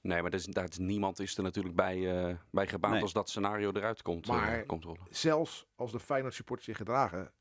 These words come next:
Speaker 3: sluit ik niet uit dat Dennis, Dennis binnenkort alleen in de Kuip zit.
Speaker 2: Nee.
Speaker 3: Als we gewoon weer, eh, volop de tweede coronagolf ingaat, eh, gaan en alles gaat weer sluiten.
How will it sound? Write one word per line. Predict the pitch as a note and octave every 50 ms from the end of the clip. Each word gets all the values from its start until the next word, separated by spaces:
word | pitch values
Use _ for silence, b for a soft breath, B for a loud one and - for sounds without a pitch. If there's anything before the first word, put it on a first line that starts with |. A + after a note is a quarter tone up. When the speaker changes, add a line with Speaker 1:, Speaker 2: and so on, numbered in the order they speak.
| _ _ -
Speaker 3:
sluit | - - - C#3 B2 B2
ik | A2+ G2+
niet | B2+ D#3 D3+ -
uit | F2+ E2 -
dat | - B2 B2
Dennis, | G#2+ G2 F#2+ G#2+ -
Dennis | - G#2+ G#2 G2+ G2
binnenkort | A2+ A2 G#2+ - A2+ -
alleen | G#2 A#2 B2
in | B2+
de | B2+ C3+
Kuip | D#3 D#3 D#3+ -
zit. | - - - - _ _ _ _ _ -
Speaker 2:
Nee. | - B2 C3+ - - _ _
Speaker 3:
Als | - B2+ -
we | B2 -
gewoon | A#2 A#2 A#2+ A#2 A#2+
weer, | B2 A#2 A2 A2 A2+ A2 G#2+
eh, | G#2 - -
volop | G#2 G2+ - E3 F#3+ G3+ F3+ - -
de | - B2
tweede | - - C#3+ C3 B2+
coronagolf | - C3 B2 C3+ D3 C3+ B2 - A#2 C3 A#2+ -
ingaat, | - C3 A#2 G#2 A#2 A#2 A2+ - -
eh, | - B2+ A#2+ A2 A2 G#2
gaan | - - - C3+ A2+ G#2+ A2+
en | - A#2 A2+
alles | - C3 B2 -
gaat | - - A#2 -
weer | A#2+ A2
sluiten. | - D#3+ E3+ D3+ - - E3